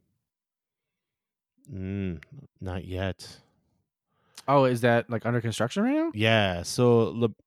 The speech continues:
Speaker 1: so if you're familiar with Downtown Disney over in California,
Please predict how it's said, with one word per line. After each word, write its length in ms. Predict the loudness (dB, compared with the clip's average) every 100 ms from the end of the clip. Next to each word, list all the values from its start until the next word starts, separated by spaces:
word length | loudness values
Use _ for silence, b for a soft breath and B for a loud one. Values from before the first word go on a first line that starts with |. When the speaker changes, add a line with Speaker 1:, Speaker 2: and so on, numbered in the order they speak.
| b b b
Speaker 1:
so 140 | -2 0
if 80 |
you're 80 | 0
familiar 560 | -2 0 2 2 2 2
with 200 | 0 -2
Downtown 420 | -4 -4 -2 -4
Disney 540 | -2 -2 -2 -6 -6 -10
over 260 | -10 -8 -8
in 120 | -10
California, 800 | -8 -8 -6 -4 -4 -4 -6 -8